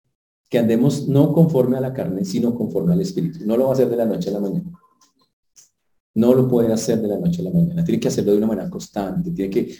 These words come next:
comenzar un poco. Es, todos los días empezar un, Señor, forzarse, esforzarse. Coger esa carne y doblegarla.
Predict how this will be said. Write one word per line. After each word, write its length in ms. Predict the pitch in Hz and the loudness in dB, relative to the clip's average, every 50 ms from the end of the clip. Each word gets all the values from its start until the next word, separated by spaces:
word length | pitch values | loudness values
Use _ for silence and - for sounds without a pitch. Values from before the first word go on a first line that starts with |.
| _ | _
comenzar 420 | - - 107 107 98 98 98 95 95 | -2 0 0 0 0 0 -2 -2 0
un 120 | 95 98 92 | 0 -2 0
poco. 360 | 110 107 98 - - 90 87 | 0 -2 -2 -2 -4 -6 -4
Es, 760 | 87 98 95 98 - - - - - - - - - - _ - | -2 -2 -2 -2 -4 -10 -12 -14 -16 -14 -14 -14 -16 -16 _ 2
todos 220 | - 120 123 123 | 6 6 8 8
los 120 | 131 - | 6 4
días 160 | - 104 98 82 | 4 2 0 0
empezar 360 | 80 - - 95 87 87 87 | -2 -2 -2 -2 -2 -2 -2
un, 200 | 85 87 87 - | -2 -4 -6 -4
Señor, 440 | - 101 98 104 113 123 - - - | -4 -2 0 0 0 0 -2 -4 -2
forzarse, 580 | - 101 - - - 123 117 107 - - - - | -2 -2 -2 -2 -2 -2 -2 -2 -4 -8 -6 0
esforzarse. 1200 | 127 131 123 127 127 - - - - - - 104 101 - - - - 85 87 - - - - _ _ _ _ _ _ _ _ - _ _ _ _ _ _ _ _ _ _ _ _ _ _ _ | 0 2 2 0 -2 -8 -12 -16 -16 -8 -4 -4 -4 -4 -6 -10 -8 -10 -10 -10 -12 -18 -20 _ _ _ _ _ _ _ _ -20 _ _ _ _ _ _ _ _ _ _ _ _ _ _ _
Coger 220 | - 117 110 113 113 | 0 2 2 4 2
esa 200 | 117 - 139 123 | 2 2 0 0
carne 280 | - 139 127 127 135 | 0 0 0 0 0
y 40 | 131 | 2
doblegarla. 640 | 127 117 104 98 92 92 87 85 82 82 - - | 2 2 2 2 0 0 0 -2 -2 -4 -8 -10